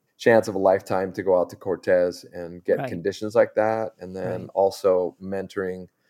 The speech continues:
Speaker 1: Izzy, getting her out there and pushing her, I just thought, "Well, I think I can, you know, I definitely can pull it off." Lo and behold, I didn't really plan for taking a beating that would take me out, but it didn't ruin the day.
Speaker 2: Right, but it didn't take you out, right? I
Speaker 1: Yeah.
Speaker 2: mean, uh,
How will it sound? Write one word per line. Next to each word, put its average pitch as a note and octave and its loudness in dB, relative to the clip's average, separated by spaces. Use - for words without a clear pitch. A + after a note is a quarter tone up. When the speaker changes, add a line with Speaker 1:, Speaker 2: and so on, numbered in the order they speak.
Speaker 1:
Izzy, A2 2
getting G#2 4
her A2 4
out G2+ 4
there G2+ 6
and F2+ -6
pushing G#2 -4
her, G#2 2
I F2 0
just E2+ -10
thought, F2 0
"Well, F#2+ -2
I F#2+ -10
think G2+ -8
I E2+ -12
can, E2 -20
you G2+ -12
know, F2+ -8
I F#2 -2
definitely A#2 0
can F2 -16
pull F2+ 0
it F2+ 0
off." F2+ -2
Lo G2+ 4
and F#2 -6
behold, F#2 -2
I F2 -4
didn't E2+ -12
really F2 -6
plan E2+ -10
for E2 -10
taking F#2+ -6
a F2 -8
beating F2+ -8
that - -4
would E2+ -12
take - -8
me F2+ -6
out, E2+ -4
but G2 2
it F2+ -6
didn't C3+ 6
ruin A#2+ 4
the G2+ -2
day. F#2 4
Speaker 2:
Right, D3+ 0
but D3 2
it C#3 -2
didn't F#3+ -2
take - -12
you A2+ -6
out, - -6
right? C3 -2
I - 2
Speaker 1:
Yeah. C3+ 6
Speaker 2:
mean, B2+ -2
uh, C3 -8